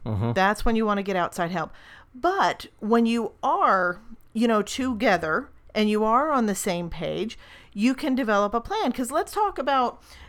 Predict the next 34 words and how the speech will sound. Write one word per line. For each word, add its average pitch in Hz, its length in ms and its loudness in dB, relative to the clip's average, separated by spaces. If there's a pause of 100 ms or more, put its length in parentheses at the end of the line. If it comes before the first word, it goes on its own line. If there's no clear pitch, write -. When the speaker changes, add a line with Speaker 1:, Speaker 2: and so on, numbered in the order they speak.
Speaker 2:
oh, 254 120 4
first 359 280 -2
of 262 80 -2
all, 190 340 2
before 269 300 2
I 262 80 2
get 247 220 -2
there, 226 200 2
let's 254 220 -2
talk 311 240 -2
about 262 220 0
some 208 200 0
red 196 200 2
flags. 156 560 -4 (140)
Speaker 1:
Yeah. 110 160 0 (320)
Speaker 2:
To 247 120 2
know 190 640 4 (120)
if 233 440 2
you 214 160 2
need 214 240 2
some 196 200 -2
boundaries 175 720 0 (300)
around 185 340 4
some 180 180 -4
in-laws. 175 340 -2
'Cause 240 180 -2
there 330 140 -2
are 480 40 -8
some 339 220 -6
phrases, 320 500 -2
especially 269 540 -4
from 285 240 -2
the 247 80 2
spouse 214 760 -2